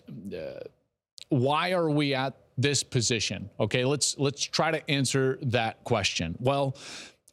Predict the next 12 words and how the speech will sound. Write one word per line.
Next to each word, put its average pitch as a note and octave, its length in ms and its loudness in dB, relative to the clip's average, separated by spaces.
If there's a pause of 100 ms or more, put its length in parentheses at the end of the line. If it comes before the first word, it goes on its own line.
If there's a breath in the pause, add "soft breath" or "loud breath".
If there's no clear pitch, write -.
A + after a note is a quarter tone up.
w-, C#3+ 240 2
we're D3+ 160 4
at G3 240 0
this G3+ 180 4
point F3+ 400 0
right D3 320 0
now B2+ 680 2
and C3+ 220 4
not D3 260 0
last C3+ 420 0
year G#2 280 2
because C#3 960 0